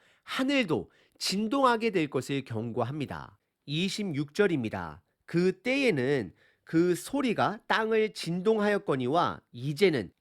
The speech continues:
약속하여 이르시되 내가 또 한 번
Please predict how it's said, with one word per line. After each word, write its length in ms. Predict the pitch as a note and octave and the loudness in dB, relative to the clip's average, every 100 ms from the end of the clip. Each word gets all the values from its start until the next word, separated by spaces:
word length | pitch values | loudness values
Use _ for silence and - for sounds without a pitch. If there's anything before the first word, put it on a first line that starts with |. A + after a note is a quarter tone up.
| - | -2
약속하여 800 | B2+ B2+ - A#3 A#3 A3 G#3 G#3 | 0 0 -2 -2 -2 2 2 2
이르시되 800 | D#3+ C#3 G3 - B2+ C3+ B2 F2+ | 0 0 0 0 0 2 0 0
내가 460 | C3 C#3+ E3 E3 | 0 2 4 2
또 320 | - E3 B3 - _ _ _ | 2 2 2 -2 _ _ _
한 420 | - - C#4 D4+ A#3+ | -10 -2 0 2 2
번 260 | D3 F2+ | 2 0